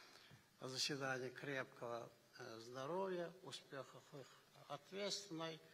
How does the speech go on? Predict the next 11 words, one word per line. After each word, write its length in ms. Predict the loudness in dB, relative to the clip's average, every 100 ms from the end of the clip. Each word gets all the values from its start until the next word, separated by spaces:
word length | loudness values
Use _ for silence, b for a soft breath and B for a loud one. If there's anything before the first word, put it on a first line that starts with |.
| B B B B B -4
э, 160 | 0
деятельности. 760 | 6 10 10 8 4 2 0 0
И, 300 | 2 4 2
пользуясь 680 | 4 6 6 6 0 -2 0
случаем, 400 | 2 2 2 -2 -4
также, 300 | 0 0 0
э, 600 | -4 -6 -10 -10 -8 -8 -8
передаю 480 | 0 2 4 2 2
братскому 1040 | 2 8 8 8 4 0 -4 -6 -8 -6
народу 500 | -4 -2 -2 -4 -6 -10
Татарстана 680 | -10 -8 -8 -6 -8 -8 -10